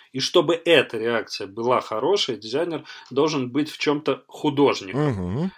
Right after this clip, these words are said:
Speaker 1: Ну, должен блюсти эстетическую составляющую. В чём-то должен быть инженером. Он должен ориентироваться на решение функциональных задач.
Speaker 2: Мгм.
Speaker 1: И немного трендсеттером, чтобы цеплять, э, пресыщенных пользователей или зрителей оригинальными решениями.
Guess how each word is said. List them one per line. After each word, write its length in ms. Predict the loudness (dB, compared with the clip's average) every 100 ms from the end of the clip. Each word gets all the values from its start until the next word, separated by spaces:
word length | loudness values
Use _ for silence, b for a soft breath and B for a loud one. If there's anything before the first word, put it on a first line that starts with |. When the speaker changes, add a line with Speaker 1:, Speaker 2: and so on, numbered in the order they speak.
| B
Speaker 1:
Ну, 180 | 0 2
должен 380 | 4 4 2 0
блюсти 400 | 2 2 0 -8
эстетическую 680 | -4 -6 -4 -10 -10 -12 -10
составляющую. 920 | -8 -10 -8 -8 -6 -8 -12 -14 -16 B B B
В 60 | -4
чём-то 300 | -2 0 2
должен 360 | 4 2 2
быть 300 | 0 -2 -2 -6
инженером. 800 | -4 0 2 2 0 -2 -6 -8
Он 140 | -8 -2
должен 280 | -2 -2
ориентироваться 680 | -4 -4 -4 -4 -4 -6 -8
на 40 | -6
решение 380 | -6 -8 -10
функциональных 680 | -12 -10 -8 -8 -8 -8 -10
задач. 340 | -8 -6 -4 -2
Speaker 2:
Мгм. 420 | -2 -2 -4 -2
Speaker 1:
И 40 | 0
немного 520 | 2 4 6 6 6
трендсеттером, 920 | 4 4 2 2 2 2 2 2 0 b b b
чтобы 800 | -10 2 2 4 6 8 6 2
цеплять, 800 | -2 -4 2 6 6 4 0 -4
э, 160 | -4 -4
пресыщенных 720 | -2 -2 0 -2 -2 -8 -4
пользователей 640 | 0 2 2 -2 -2 -4
или 100 | -4
зрителей 480 | -4 -4 -4 -4 -6
оригинальными 640 | -8 -10 -6 -6 -4 -6
решениями. 640 | -4 -4 -4 -6 -10 -16